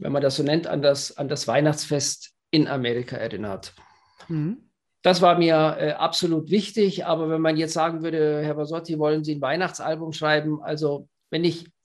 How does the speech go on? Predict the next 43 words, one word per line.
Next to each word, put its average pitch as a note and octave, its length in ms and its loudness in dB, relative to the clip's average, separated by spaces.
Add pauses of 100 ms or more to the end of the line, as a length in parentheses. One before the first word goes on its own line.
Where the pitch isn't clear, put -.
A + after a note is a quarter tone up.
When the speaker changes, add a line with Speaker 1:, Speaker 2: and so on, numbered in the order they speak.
Speaker 1:
die D#3+ 120 -4
Chance F3 440 2
habe, E3+ 260 4
dass E3 180 0
ich F3 120 -4
noch D#3 100 -2
ein D#3+ 140 -6
paar D3+ 180 2
andere F3+ 300 4
Jobs E3+ 280 -2
davor D#3+ 300 -2
habe, E3+ 180 -4
nehme D#3+ 220 0
ich D#3+ 100 -6
lieber D#3 260 0
die D3 160 -6
anderen. G#2+ 520 -10 (460)
Speaker 2:
Oh. A#3+ 60 4
<laughs> - 180 -2 (1500)
Speaker 1:
Also F3+ 180 6
ich, E3+ 120 6
da F#3 120 6
bin G#3 180 6
ich G3 120 4
nicht G#3 240 0
ganz G#3 420 0
so, A3+ 360 4
aber, F#3+ 580 2 (400)
äh, E3 240 0
wie F3+ 80 2
gesagt, E3+ 300 2
ich - 160 -8
mag F3+ 280 2
sehr G#3+ 240 2
gerne F#3 580 2
romantische E3+ 540 -2
Filme, E3+ 320 -2
gar D#3+ 160 2
keine D#3+ 260 -2
Frage. E3 540 -2
Und D#3 160 -4
ich D#3+ 140 -8
hab, D#3+ 220 0